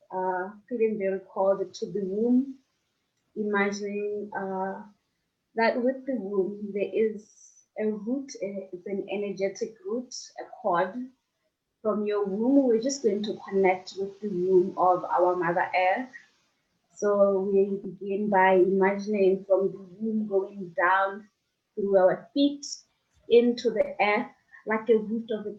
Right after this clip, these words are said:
tree. We're going and moving and passing through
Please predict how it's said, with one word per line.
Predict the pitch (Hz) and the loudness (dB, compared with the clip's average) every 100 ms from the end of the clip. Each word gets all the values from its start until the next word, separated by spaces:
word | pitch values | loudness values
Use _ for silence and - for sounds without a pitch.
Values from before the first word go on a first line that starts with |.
| _ | _
tree. | - 226 220 285 294 _ _ _ _ _ _ | -12 -8 -6 -8 -10 _ _ _ _ _ _
We're | 196 | -8
going | 185 196 196 220 233 285 285 | -2 2 4 4 0 -2 -4
and | 202 202 | -4 0
moving | 196 180 196 202 220 233 262 - 202 | 0 0 -2 -4 -6 -10 -16 -12 -8
and | 202 202 202 208 214 - _ - | -4 -4 -6 -8 -12 -14 _ -10
passing | - - 240 226 220 - | -8 -4 -2 -2 -4 -8
through | 214 196 196 202 214 | -4 -2 -2 -4 -12